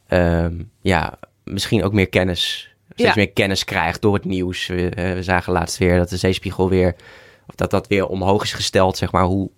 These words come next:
Speaker 1: hoe ver de zeespiegel gaat stijgen,
Speaker 2: Ja.
Speaker 1: eh, door het K N M I.
Speaker 2: Ja.
Speaker 1: Dat soort, en dat soort dingen zijn natuurlijk ook voor mensen niet heel fijn om te lezen.
Speaker 2: Nee, nee, klopt. En dan al die overstromingen, weet je wel, die,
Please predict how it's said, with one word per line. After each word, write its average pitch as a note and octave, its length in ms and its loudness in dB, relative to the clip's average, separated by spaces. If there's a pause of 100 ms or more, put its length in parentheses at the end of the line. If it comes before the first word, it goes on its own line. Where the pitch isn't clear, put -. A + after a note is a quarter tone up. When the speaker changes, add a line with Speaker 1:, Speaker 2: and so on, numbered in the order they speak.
(100)
Speaker 1:
hoe G#2 140 -8
ver F#2 200 0
de F#2 80 -2
zeespiegel F2+ 460 -2
gaat - 180 -4
stijgen, F#2+ 500 0 (120)
Speaker 2:
Ja. G#3 140 0
Speaker 1:
eh, G#3 60 2
door G2+ 100 2
het F2+ 60 -6
K - 60 -4
N F#2+ 240 2
M F#2+ 60 0
I. G#2+ 240 -2
Speaker 2:
Ja. G#3 180 2 (180)
Speaker 1:
Dat - 80 -18
soort, G2 300 -4 (180)
en F#2+ 340 -2
dat F#2+ 120 0
soort - 120 -12
dingen F#2 160 0
zijn F2+ 120 0
natuurlijk F2+ 300 -6
ook - 60 -20
voor F#2+ 100 -6
mensen F2 360 -2
niet F2+ 160 -4
heel F2+ 220 0
fijn F2 260 -2
om F#2 80 -8
te - 100 -8
lezen. - 360 -6 (140)
Speaker 2:
Nee, A3 480 4
nee, G3 260 0
klopt. F#3 340 -6
En F3+ 120 -4
dan F3 160 0
al F3 200 -2
die E3 120 0
overstromingen, F#3+ 840 0
weet F3+ 200 -2
je F3+ 60 -10
wel, F3 180 0
die, F3+ 260 -8